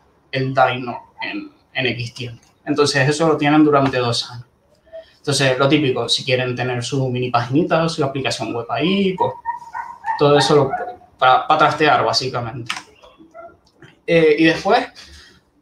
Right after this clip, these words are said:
eh, no solo se basa en aprender enfrente del ordenador, aunque ahora con el tema del coronavirus, pues no nos queda de otra, ¿no?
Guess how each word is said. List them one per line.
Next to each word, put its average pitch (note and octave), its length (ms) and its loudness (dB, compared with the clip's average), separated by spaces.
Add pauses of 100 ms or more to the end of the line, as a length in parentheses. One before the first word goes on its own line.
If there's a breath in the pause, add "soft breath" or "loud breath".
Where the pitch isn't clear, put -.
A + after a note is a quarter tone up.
eh, E3+ 720 4
no F#3+ 220 2
solo G3 260 2
se G3+ 180 0
basa G3 380 2
en D#3+ 80 0
aprender E3 840 2 (420 loud breath)
enfrente F3 460 -2
del E3+ 160 0
ordenador, E3+ 580 -2 (240)
aunque - 180 -2
ahora D3 380 4
con C#3 120 -4
el C#3 120 -4
tema D3 260 -2
del C#3+ 120 -6
coronavirus, D3 500 -6
pues A#2+ 220 -20
no C3+ 160 -10
nos C3+ 120 -8
queda C3 220 -6
de C#3 60 -6
otra, - 180 -10
¿no? D3+ 200 -12